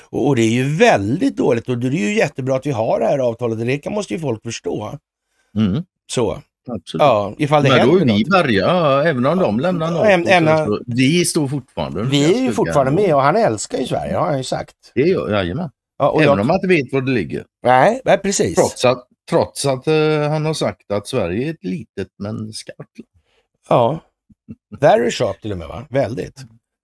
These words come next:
Speaker 2: Ah, it's a small country but sharp. Very sharp.
Speaker 1: Ja, ja.
Speaker 2: Det är väl
Speaker 1: Ja,
Speaker 2: exakt, alltså.
Speaker 1: ja, ja.
Speaker 2: Och
Speaker 1: Ja, det
Speaker 2: han
Speaker 1: är
Speaker 2: nämnde ju
Speaker 1: konstigt.
Speaker 2: dessutom att vi hade i rummet då, när han sa detta, det fanns några utav världens
Speaker 1: Främst.
Speaker 2: mest framstående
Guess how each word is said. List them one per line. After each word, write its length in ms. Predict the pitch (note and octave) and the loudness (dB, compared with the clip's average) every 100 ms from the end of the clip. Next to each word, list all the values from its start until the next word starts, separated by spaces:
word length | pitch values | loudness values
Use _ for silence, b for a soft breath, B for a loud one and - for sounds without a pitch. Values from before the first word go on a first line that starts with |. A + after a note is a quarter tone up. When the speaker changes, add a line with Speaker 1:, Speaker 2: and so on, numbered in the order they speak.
| - | -4
Speaker 2:
Ah, 500 | C#3+ D3 D3 D3 C#3+ | 0 2 2 2 0
it's 220 | C3+ - | -2 -4
a 40 | |
small 340 | C3 D#3 C3+ B2+ | -4 -2 -2 -2
country 340 | C#3 A#2 A2 | -2 -4 -4
but 220 | G2+ G#2 | -8 -8
sharp. 380 | - A#2 G#2+ A2 - F2+ F#2 | -6 -4 -4 -6 -8 -14 -4
Very 280 | B2+ A#2+ A#2 | -2 -2 -4
sharp. 300 | - C#2+ C2 _ | -6 -10 -12 _
Speaker 1:
Ja, 340 | - B2+ F#2+ G#2 _ _ - | -2 0 0 -6 _ _ -4
ja. 240 | B2 E2 | -2 -2
Speaker 2:
Det 40 | F2 D2+ | -8 -10
är 40 | D2+ | -12
väl 140 | E2+ - | -12 -12
Speaker 1:
Ja, 80 | |
Speaker 2:
exakt, 520 | F#2 - B2 F#2+ - - | -10 -2 -2 -2 -8 -4
alltså. 120 | C3+ | 0
Speaker 1:
ja, 340 | A2+ F2+ G2 - - | 0 0 -6 -10 -4
ja. 360 | B2 F2+ E2 F2 _ _ _ _ _ _ _ _ _ _ _ _ _ _ _ _ b b - - - | -2 -2 -6 -16 _ _ _ _ _ _ _ _ _ _ _ _ _ _ _ _ b b -20 -10 -2
Speaker 2:
Och 60 | |
Speaker 1:
Ja, 40 | C3 | 2
det 60 | |
Speaker 2:
han 80 | C#3+ | 4
Speaker 1:
är 40 | |
Speaker 2:
nämnde 180 | E3 D#3 | 4 4
ju 40 | C3+ | 2
Speaker 1:
konstigt. 200 | F2+ D#2+ | 0 -4
Speaker 2:
dessutom 560 | F#2+ D#3 D3 C3 B2+ | -4 0 0 2 2
att 160 | B2 A2+ | 2 0
vi 80 | A#2+ | 0
hade 560 | B2+ A#2 A2 A2 A2 | 0 0 -2 -2 -2
i 240 | G#2 A#2+ A2 | 0 0 0
rummet 480 | A#2 G#2 C#2+ D2+ F2 | 0 -4 -4 -6 -6
då, 60 | C3 | -4
när 180 | A2 G2 | -4 -4
han 120 | G2+ | -4
sa 260 | G2 A#1+ | -8 -8
detta, 340 | D2 A2 - F2 | -8 -8 -8 -8
det 120 | E2+ | -8
fanns 380 | - G2+ - - | -8 -12 -12 -8
några 280 | A2+ E2 D#2+ | -6 -6 -8
utav 240 | - E2+ | -10 -8
världens 440 | G2+ C2+ B1 D2 | -6 -6 -8 -10
Speaker 1:
Främst. 220 | - C#3+ A2+ | -2 -2 -2
Speaker 2:
mest 140 | F#2+ | -4
framstående 840 | G2 D#2+ - C#2 B1 B1+ D2 D2 | -6 -8 -14 -18 -16 -10 -8 -8